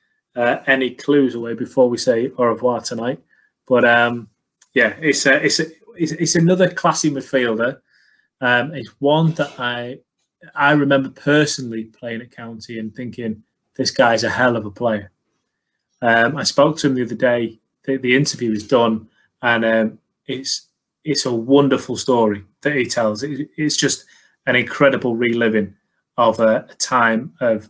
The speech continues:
of his time in Stockport, the players he played with, the stories from behind the scenes.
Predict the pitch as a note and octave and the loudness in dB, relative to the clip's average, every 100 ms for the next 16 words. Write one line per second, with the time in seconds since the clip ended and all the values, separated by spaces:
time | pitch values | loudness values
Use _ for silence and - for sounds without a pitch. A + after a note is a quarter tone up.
0 | - A#2+ G#2+ - B2+ A2+ A2 - D3 - | -8 -6 -6 -4 -2 0 0 -2 -2 0
1 | C3 B2+ - _ _ - A#2 A2 A2 C3+ | 2 2 0 _ _ -6 -2 -4 -2 2
2 | B2+ A2+ - - B2+ A#2+ B2 A2+ - - | 2 0 -8 -2 0 0 -4 -6 -6 -6
3 | C3 B2 A#2+ - A2 G#2+ G#2+ B2 B2 A2+ | -2 0 0 -4 -8 -6 -2 -2 -2 -6
4 | C3 B2 A2+ | -6 -6 -10